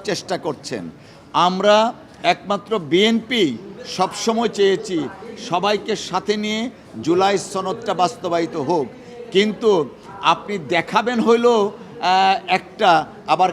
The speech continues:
কাজ করবেন আরেকটা, সেটা তো হতে পারে না। সেটা এই দেশের মানে, মে-, মানুষ মেনে নিবে না, মেনে নেওয়ার জন্য বিএনপি প্রস্তুত নয়। আরেকটা প্রশ্ন যেটা ছিল দুইশো সত্তর দিন, দেখুন, আসলে যারা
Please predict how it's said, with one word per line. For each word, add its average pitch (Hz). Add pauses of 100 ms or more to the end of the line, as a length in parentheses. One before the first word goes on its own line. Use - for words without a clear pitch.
কাজ 202
করবেন 202
আরেকটা, 196 (200)
সেটা 240
তো 254
হতে 226
পারে 180
না। 175 (220)
সেটা 190
এই 196
দেশের 196
মানে, 180
মে-, 175
মানুষ 180
মেনে 190
নিবে 208
না, 240 (360)
মেনে 190
নেওয়ার 190
জন্য 185
বিএনপি 196
প্রস্তুত 170 (140)
নয়। 123 (1200)
আরেকটা 175
প্রশ্ন 220
যেটা 208
ছিল 202
দুইশো 190
সত্তর -
দিন, 156
দেখুন, 165 (560)
আসলে 180
যারা 190